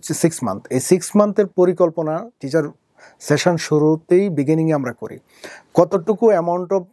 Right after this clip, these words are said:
homework সে প-, দিবে বাচ্চাকে, কতটুকু প্র্যাকটিস ওয়ার্ক দিবে এবং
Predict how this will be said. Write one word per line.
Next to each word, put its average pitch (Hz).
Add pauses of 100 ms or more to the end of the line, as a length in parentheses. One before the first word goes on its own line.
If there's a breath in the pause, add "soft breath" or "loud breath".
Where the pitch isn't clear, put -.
(200)
homework 175
সে -
প-, 135
দিবে 127
বাচ্চাকে, 113 (460 loud breath)
কতটুকু 180
প্র্যাকটিস 165
ওয়ার্ক 143
দিবে 113 (420 soft breath)
এবং 156